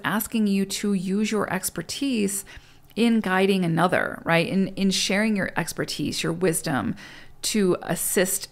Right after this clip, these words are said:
<clears throat> or help another in some way. Uh, that's very, very possible. So you might see some kind of,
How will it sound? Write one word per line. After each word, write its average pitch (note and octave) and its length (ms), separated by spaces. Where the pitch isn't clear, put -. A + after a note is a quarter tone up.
<clears throat> A3+ 240
or E3 160
help F3+ 380
another D#3 400
in E3+ 180
some D#3 300
way. B2+ 400
Uh, E3+ 160
that's F3 240
very, F3 220
very E3+ 200
possible. - 460
So - 120
you F#3 120
might F#3 340
see A#3+ 240
some A#3+ 220
kind F3 340
of, E3+ 340